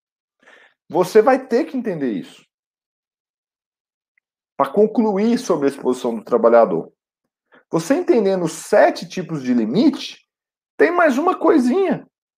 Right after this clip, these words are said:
É, essa substância, ela pode ser absorvida pela pele? Se sim, tem proteção suficiente pra evitar a exposição via pele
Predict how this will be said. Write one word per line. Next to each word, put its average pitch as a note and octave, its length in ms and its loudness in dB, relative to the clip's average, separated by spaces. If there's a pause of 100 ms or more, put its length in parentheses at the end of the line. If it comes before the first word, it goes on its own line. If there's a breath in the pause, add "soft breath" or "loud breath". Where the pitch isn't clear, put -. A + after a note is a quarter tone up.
(120)
É, F3+ 400 2 (680)
essa F#4 320 2
substância, C4+ 1040 -2 (300)
ela D4+ 200 2
pode G4+ 220 0
ser D4+ 120 0
absorvida D#3+ 580 0
pela G#2 260 2
pele? C#3+ 480 2 (1800)
Se A#3 160 -8
sim, D4+ 560 -4 (280)
tem G#4 180 2
proteção C4 580 -2
suficiente A3 1040 -6 (1700)
pra F#3+ 160 2
evitar F3 480 0
a - 20 2
exposição D#3+ 580 -6
via D3 220 -4
pele G3 680 0